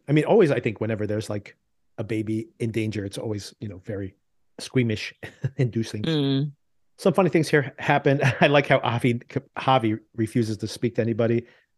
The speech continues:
Speaker 1: and, uh, some of the girls are speculating that <laughs> maybe he's just a ghost. <laughs>
Speaker 2: <laughs>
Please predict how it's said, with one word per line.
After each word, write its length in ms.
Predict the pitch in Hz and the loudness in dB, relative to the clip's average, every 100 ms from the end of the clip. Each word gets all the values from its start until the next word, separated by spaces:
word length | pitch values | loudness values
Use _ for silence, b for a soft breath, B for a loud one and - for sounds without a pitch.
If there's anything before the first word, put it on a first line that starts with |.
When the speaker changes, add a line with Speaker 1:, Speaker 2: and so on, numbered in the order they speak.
| - | -8
Speaker 1:
and, 260 | 110 110 107 | -6 -4 -4
uh, 240 | 107 101 | -6 -6
some 180 | - 120 | -6 -4
of 60 | |
the 60 | 110 | -2
girls 240 | 107 113 | -2 -2
are 100 | 110 | -2
speculating 540 | 104 110 107 113 110 107 | -4 -8 -6 -4 -2 -2
that 160 | 113 - | -4 0
<laughs> 40 | |
maybe 200 | 151 135 | 2 2
he's 200 | 151 131 | 2 0
just 120 | 120 | 0
a 40 | 120 | 0
ghost. 400 | 117 151 - - - | 0 0 -2 -18 -16
<laughs> 20 | - - - - _ _ b | -14 -16 -20 -20 _ _ b
Speaker 2:
<laughs> 380 | - - 180 - | -2 2 0 2